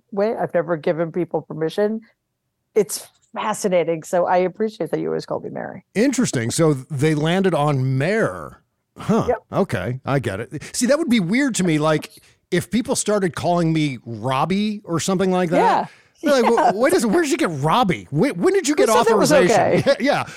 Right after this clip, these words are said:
Speaker 2: Who gave you permission to go with Robbie? That, that doesn't make any sense. I'm not, besides, I'm not a Robbie.
Speaker 1: No,
Speaker 2: Um, anyway,
Speaker 1: you're not.
Speaker 2: D J asks,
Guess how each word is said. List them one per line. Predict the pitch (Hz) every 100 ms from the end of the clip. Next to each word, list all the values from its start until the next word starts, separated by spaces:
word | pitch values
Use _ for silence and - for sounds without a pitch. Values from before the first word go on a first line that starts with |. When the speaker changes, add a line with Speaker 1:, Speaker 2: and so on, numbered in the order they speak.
| -
Speaker 2:
Who | 311 339
gave | 294 269
you | 240
permission | 202 190 208 208 147 90 -
to | 180
go | 165 185
with | 170
Robbie? | 135 165 165 127 87 165
That, | 147 214 175
that | 214 220
doesn't | 214 175
make | 160 147
any | 135
sense. | 120 104 -
I'm | 170 202
not, | 165
besides, | 165 185 175 160
I'm | 160
not | 156 139
a |
Robbie. | 117 127 139 113 90 67 _ _ - - - - - - 262
Speaker 1:
No, |
Speaker 2:
Um, | 165 160 156 147 139 101 _ _ _ -
anyway, | 190 170 127 120
Speaker 1:
you're |
not. | - - - _ - 131
Speaker 2:
D | 220 233
J | 185 170 156
asks, | 147 143 139 - - -